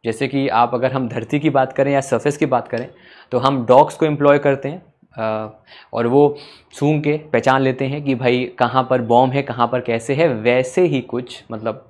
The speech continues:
again, वो जीवन, वो जीवित हैं ये, and वो हमारे बेस्ट फ्रेंड हैं, लेकिन ये जो हैं, ये एक मशीन है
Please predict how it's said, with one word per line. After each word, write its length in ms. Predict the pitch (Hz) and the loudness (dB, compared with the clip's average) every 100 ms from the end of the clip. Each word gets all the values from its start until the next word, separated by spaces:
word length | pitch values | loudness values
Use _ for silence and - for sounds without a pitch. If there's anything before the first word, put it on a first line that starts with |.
| - | -8
again, 220 | 123 117 | -2 -2
वो 160 | 110 120 | 0 -4
जीवन, 340 | 113 117 135 | -2 0 0
वो 340 | 139 135 117 117 | 0 0 -2 -4
जीवित 400 | 123 123 160 160 | -4 0 0 0
हैं 120 | 151 | -4
ये, 300 | 123 117 - - - - 117 | -2 -4 -6 -20 -20 -10 -4
and 140 | 117 98 | -4 -2
वो 180 | 127 123 | -2 -2
हमारे 360 | 117 117 127 | 0 2 2
बेस्ट 260 | 117 117 - | 2 -2 -2
फ्रेंड 180 | 151 160 | -4 -2
हैं, 80 | |
लेकिन 360 | 135 127 135 135 - - - | -4 -4 -6 -10 -18 -20 -12
ये 220 | 120 156 | 4 4
जो 120 | 151 127 | 4 0
हैं, 160 | 123 | -2
ये 160 | 143 131 | -4 -2
एक 240 | 151 180 131 | -4 -4 -4
मशीन 400 | 120 - 160 147 | -4 -2 0 0
है 200 | 107 | -4